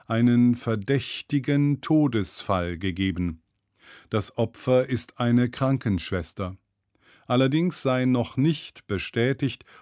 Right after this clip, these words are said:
ob es sich dabei tatsächlich um Ebola handele, teilte Gesundheitsminister Olli Ilunga Kalenga mit. Elf Personen seien mit dem Virus infiziert,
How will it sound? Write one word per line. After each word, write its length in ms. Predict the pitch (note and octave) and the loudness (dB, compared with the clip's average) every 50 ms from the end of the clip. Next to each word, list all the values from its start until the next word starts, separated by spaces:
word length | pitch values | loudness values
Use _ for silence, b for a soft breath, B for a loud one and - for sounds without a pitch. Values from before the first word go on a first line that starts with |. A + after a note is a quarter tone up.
| B B | B B
ob 260 | C#3 D3 C#3+ - - | -2 -2 -2 -4 -4
es 220 | C3 A2+ - - | -2 -2 -2 -2
sich 300 | - A#2+ G#2+ - - - | -2 -2 -2 -4 -6 -4
dabei 600 | - A2 G#2 A2 A#2 A#2 G#2+ A2+ A2 A2 A2 G#2 b b b b - | -2 0 0 0 0 0 0 0 0 0 -2 -4 b b b b -4
tatsächlich 1000 | - C#3+ C#3 C#3+ C#3 - - - A#2 G#2+ F#2+ - - A#2 A2+ A2+ G#2+ - - b b b b b | -2 0 2 0 0 -2 -2 -2 0 0 -2 -2 -2 0 0 0 0 -2 -8 b b b b b
um 340 | - B2 A#2+ A#2+ A#2 A#2+ - - | 2 4 4 4 4 2 0 0
Ebola 800 | C3+ D3 D3 C3 A2 A2 G#2 G2+ F#2+ F#2 F#2 F#2+ F#2+ F2+ E2 F#2 | 2 4 4 4 2 0 0 0 0 0 0 -2 -2 -4 -2 0
handele, 680 | A2 A2+ A#2+ A#2+ A2 G2 G2+ F#2+ F#2 F#2 F#2 F2 E2 b b b b b b b _ - | 2 4 4 4 4 4 2 2 2 0 -2 -2 -6 b b b b b b b _ -8
teilte 640 | - G#2+ G2+ G2 G2 G2 - - G#2 G2+ G2 F#2+ | -4 -2 0 0 0 -2 -2 -2 -2 0 0 -2
Gesundheitsminister 1600 | F2+ F2+ G2 G2 E2+ D#2 G2+ A2+ A#2+ B2 A#2+ - A#2 A2 G#2+ G2+ - - - G#2+ G#2+ A2 A2 G#2 - - - A#2 A2 G#2+ G#2 G2+ b b b b b b | -2 -2 -2 -2 0 0 2 2 2 2 0 -2 -4 -2 -2 -4 -4 -2 0 0 2 2 0 0 -2 -4 -2 -2 0 0 -2 -4 b b b b b b
Olli 460 | - B2 A#2+ A#2+ A#2 A#2+ A#2 A#2 B2 - | -2 2 2 4 4 4 4 2 2 0
Ilunga 720 | - C3 A#2 A2+ A#2 A#2 A#2+ A#2 A2 A2 A2+ A2+ A#2 A#2 A#2 | 0 2 4 4 4 4 4 4 4 2 2 2 2 0 -2
Kalenga 840 | - - A#2 A#2 A#2 A#2 G#2+ G2+ G#2 G#2 F#2 G2 G2 G2 F#2+ F2+ | -4 -2 0 2 2 2 2 2 0 0 0 0 0 0 -2 -2
mit. 420 | F2+ F#2 F#2+ F#2+ - - - - _ _ _ _ _ _ _ _ _ _ _ _ _ _ _ _ _ _ _ _ _ _ _ _ _ _ _ | -2 0 0 -2 -2 -6 -12 -20 _ _ _ _ _ _ _ _ _ _ _ _ _ _ _ _ _ _ _ _ _ _ _ _ _ _ _
Elf 420 | - B2 B2+ C3+ C#3+ C#3 - - - | 0 2 4 4 2 2 -2 -6 -6
Personen 720 | - A#2+ A#2 A2 G2+ F#2+ A#2 B2 C3+ C#3+ C#3 C3 A#2+ A2+ G#2+ | -4 -2 0 0 0 2 2 2 4 4 4 4 4 2 2
seien 460 | F#2 - A#2 A2 A2+ A2+ A2+ A2 A2 | 2 0 0 0 2 2 2 2 2
mit 220 | A2 A2 - - | 2 0 0 0
dem 280 | A#2 G#2+ G#2+ G#2+ G2+ E2+ | 0 2 2 0 0 0
Virus 800 | G2 A#2 A#2+ A#2 G2+ G2+ A2 A2 G#2+ - - - - - - _ | 0 2 2 2 2 0 0 0 0 -2 -4 -4 -6 -6 -6 _
infiziert, 920 | C3 A#2+ A#2 G#2+ - - A#2+ A#2 - - - C#3+ C3 A2+ G2+ G2 - - | 2 2 2 2 2 0 -4 -4 -2 -2 0 0 2 2 0 -2 -6 -10